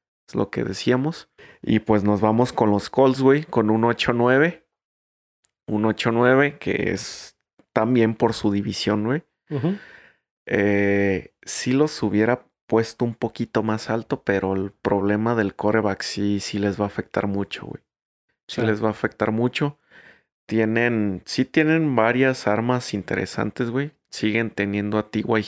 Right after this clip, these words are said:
Speaker 1: Hilton.
Speaker 2: Ay, pero ese güey ya no.
Speaker 1: Puto, lo agarré en fantasy <laughs> hace un año y nomás no me
Speaker 2: Ah,
Speaker 1: hizo nada.
Speaker 2: Pittman.
Speaker 1: Pittman.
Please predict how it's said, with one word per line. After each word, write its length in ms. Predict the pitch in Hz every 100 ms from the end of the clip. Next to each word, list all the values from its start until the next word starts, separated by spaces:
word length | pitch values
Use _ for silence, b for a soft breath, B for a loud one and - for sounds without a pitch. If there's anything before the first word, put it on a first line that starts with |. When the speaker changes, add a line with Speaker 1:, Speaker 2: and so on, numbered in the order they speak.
| -
Speaker 1:
Hilton. 360 | 110 - 139 151 _ _ _ 151
Speaker 2:
Ay, 80 | 160 113 - -
pero 140 | -
ese 200 | - 120
güey 180 | 113 110
ya 120 | 110
no. 400 | 104 98 95 - _ _ - B 135 -
Speaker 1:
Puto, 300 | 104 - 120
lo 100 | 101
agarré 320 | 98 98 104
en 200 | 107 107
fantasy 500 | 101 110 110 127 -
<laughs> 120 | -
hace 400 | 151 139 127 113
un 200 | 110 113
año 320 | 131 131 139 123
y 120 | 107
nomás 300 | 104 113 113
no 100 | 117
me 80 | 120
Speaker 2:
Ah, 40 |
Speaker 1:
hizo 180 | 117 127
nada. 240 | 120 127 - -
Speaker 2:
Pittman. 420 | 135 131 117 107
Speaker 1:
Pittman. 200 | 110